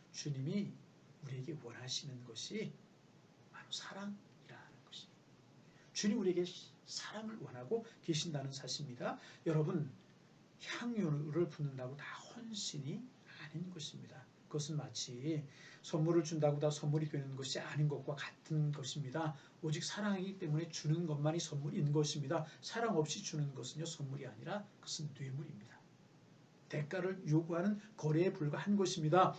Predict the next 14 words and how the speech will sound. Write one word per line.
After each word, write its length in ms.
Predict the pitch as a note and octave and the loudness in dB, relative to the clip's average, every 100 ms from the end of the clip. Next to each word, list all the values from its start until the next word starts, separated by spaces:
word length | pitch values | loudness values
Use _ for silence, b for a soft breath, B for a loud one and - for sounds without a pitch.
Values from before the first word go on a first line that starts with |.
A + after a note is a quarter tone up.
| B B | B B
사랑 320 | - G#3+ G#3 | -2 4 6
없이 240 | F#3+ - | 4 0
주고받는 580 | - E3 F#3+ D3 D#3 D#3+ | 2 6 6 6 2 2
것은요, 480 | D3 - D3 F#3+ G3+ B - | -2 -2 2 2 2 B -4
부담되는 640 | D#3 D3+ D3 C#3 C#3+ D#3 - | 2 4 4 0 -4 -6 -4
빚이 420 | D#3+ D#3+ - G#3 | -4 -2 -4 -2
되고 400 | D3 C3 G3+ G3+ - | 0 2 0 -2 -14
마는 320 | - G#2 B2+ D3+ | -14 -12 -10 -10
것입니다. 420 | - - - - - - - - - - - - - | -10 -16 -18 -20 -20 -20 -20 -20 -20 -20 -20 -20 -20
그러나 640 | - A2+ A2 A2 C3 C#3+ - B B B B B B | -16 -16 -14 -10 -6 -6 -8 B B B B B B
사랑으로 720 | - - F#3 D#3 D3 D3 C#3+ - - - - - | -12 -8 -4 -2 0 0 -2 -6 -20 -20 -20 -18
주고받을 500 | - - C3+ B2+ B2+ | -8 -6 -4 -6 -8
수 160 | C3 - | -8 -6
있다면 520 | D3+ B2 B2 D#3 D#3 | -8 -8 -8 -6 -6